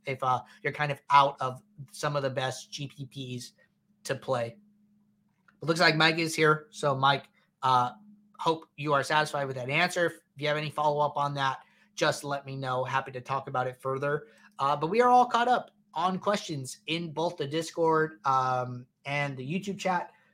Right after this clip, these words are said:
Let me see if there were any questions this weekend. Okay, so actually there was one question that came in via support. Uh, glad I was able to catch this one. So this is our last question at the moment.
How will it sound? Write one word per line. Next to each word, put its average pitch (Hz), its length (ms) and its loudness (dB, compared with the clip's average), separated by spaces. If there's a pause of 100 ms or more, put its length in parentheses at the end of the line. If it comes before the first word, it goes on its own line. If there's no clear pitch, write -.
(280)
Let 190 180 -4
me 294 120 -8
see 247 200 -8
if - 120 -8
there 214 100 -4
were 208 60 0
any 190 160 -2
questions 170 640 -8 (120)
this 143 180 -8
weekend. 160 400 -4 (480)
Okay, 175 300 0 (300)
so 185 140 2
actually 226 360 4
there 240 120 2
was 202 140 2
one 196 300 -2
question 208 280 -2
that 175 180 -4
came 180 180 -4
in 175 140 -6
via 160 200 -2
support. 196 600 -4 (200)
Uh, 139 200 0
glad 147 280 2
I 139 80 0
was 131 140 -4
able 131 160 -4
to 117 240 -10 (420)
catch 160 280 2
this 151 200 -8
one. 151 260 -2 (500)
So 135 420 0
this 160 100 -2
is 175 60 2
our 180 100 6
last 175 280 4
question 180 220 -2
at 165 100 -6
the 160 60 -8
moment. 160 360 -2